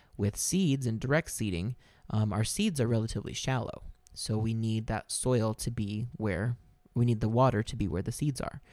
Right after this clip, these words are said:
um, which is closer towards the top. Um,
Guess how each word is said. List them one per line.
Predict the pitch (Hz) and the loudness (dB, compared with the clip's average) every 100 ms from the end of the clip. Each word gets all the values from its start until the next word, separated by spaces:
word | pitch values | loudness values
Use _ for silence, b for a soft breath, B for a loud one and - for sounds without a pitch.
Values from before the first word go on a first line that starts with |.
| B B B - | B B B -4
um, | 101 90 123 | -4 -4 -2
which | 117 - | -4 0
is | 107 - - - | -2 -4 -10 -6
closer | - - | -6 -4
towards | - 76 - | -2 -4 -4
the | - | -4
top. | - - - - B B B B | -6 -6 -10 -10 B B B B
Um, | 101 101 80 62 | -6 -6 -6 -10